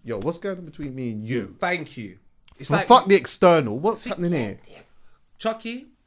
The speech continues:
Speaker 2: for me, competition is healthy. Competition needs to happen just in the right place.
Speaker 1: Hmm.
Speaker 2: So there's a competitive sport called football. World Cup's on right now. Shout
Speaker 1: Right.
Speaker 2: out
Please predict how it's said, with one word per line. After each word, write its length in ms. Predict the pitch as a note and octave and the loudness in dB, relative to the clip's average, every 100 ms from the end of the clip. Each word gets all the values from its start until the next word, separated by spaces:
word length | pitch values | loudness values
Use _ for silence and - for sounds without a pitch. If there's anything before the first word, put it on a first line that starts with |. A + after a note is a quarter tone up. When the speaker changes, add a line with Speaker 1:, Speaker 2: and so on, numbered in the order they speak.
| - - | -6 -6
Speaker 2:
for 140 | - G#3+ | -4 -6
me, 200 | A3 D3 | -6 -8
competition 680 | - A3+ A3 - G3 F#3+ | -6 -6 -6 -10 -10 -10
is 120 | E3+ - | -12 -10
healthy. 480 | D#3 D3 - A2+ - | -10 -10 -14 -20 -10
Competition 680 | F#3+ F3+ F3+ F3 - D3+ | -8 -8 -12 -14 -14 -14
needs 180 | D#3 D3+ | -12 -12
to 100 | - | -12
happen 440 | C#3+ F3 - C#3 C3+ _ _ | -10 -10 -10 -14 -14 _ _
just 220 | - F3 | -12 -10
in 100 | F3 | -10
the 100 | D3+ | -12
right 240 | D3 C#3 - | -8 -10 -10
place. 440 | B2 F2+ - - | -18 -18 -20 -20
Speaker 1:
Hmm. 380 | G#2 F#2+ F#2 F2+ | -16 -16 -16 -18
Speaker 2:
So 140 | - F3 | -12 -10
there's 140 | F3 | -8
a 20 | F3+ | -8
competitive 560 | F#3+ G3 A#3 F#3 F#3 | -10 -8 -8 -8 -10
sport 300 | F3 F3+ E3 | -10 -12 -12
called 180 | F3 D#3+ | -12 -14
football. 360 | - F3+ B2+ A2+ | -12 -12 -12 -12
World 240 | D3+ E3 | -10 -10
Cup's 180 | - - | -12 -12
on 140 | C#3+ | -12
right 200 | C#3 B2+ | -10 -10
now. 160 | B2+ A2+ | -12 -16
Shout 340 | A2 G#2+ C#3 | -12 -10 -10
Speaker 1:
Right. 60 | C3+ | -8
Speaker 2:
out 180 | A#2+ - | -12 -12